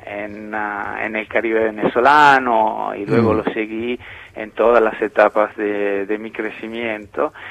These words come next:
Speaker 1: y en particular en estos tiempos tan particulares que nos obligan a un distanciamiento físico, la radio ha sido un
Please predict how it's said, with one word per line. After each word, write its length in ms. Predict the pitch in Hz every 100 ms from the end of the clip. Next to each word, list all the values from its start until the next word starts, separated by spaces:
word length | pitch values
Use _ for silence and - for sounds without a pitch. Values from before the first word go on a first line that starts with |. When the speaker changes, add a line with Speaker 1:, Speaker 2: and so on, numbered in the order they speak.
| - - -
Speaker 1:
y 380 | 123 139 151 -
en 140 | 117 107
particular 840 | - 113 - 107 113 113 127 120
en 140 | 113
estos 200 | 113 - - _ _ _ _ _ _ _ _ _ - 107 -
tiempos 440 | - 127 123 110 -
tan 220 | 120 123
particulares 880 | 120 110 120 127 120 117 101 - -
que 100 | 113
nos 220 | 104 101 -
obligan 540 | 110 120 131 113 104
a 60 | 101
un 60 |
distanciamiento 680 | 95 - 107 - 107 113 113
físico, 800 | - - 110 - 113 - 110 107
la 120 | 101
radio 280 | 95 101 110
ha 140 | 101 -
sido 220 | 107 113
un 600 | 104 92 98 95 101